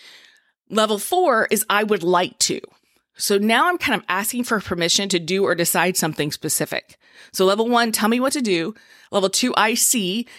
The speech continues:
Here are the facts. Here are the options. Here's what I'm seeing. Level three is I think.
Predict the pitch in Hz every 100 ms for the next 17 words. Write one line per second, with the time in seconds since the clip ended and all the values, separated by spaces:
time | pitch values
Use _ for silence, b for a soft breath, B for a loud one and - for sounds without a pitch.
0 | B 214 208 - 180 180 170 - 247 233
1 | - 202 175 151 - 208 208 - 190 185
2 | 175 196 180 165 151 160 - 240 175 180
3 | 269 B B B B B B 208 202 196
4 | 233 247 220 - 185 190 180 - 311 202
5 | 240 -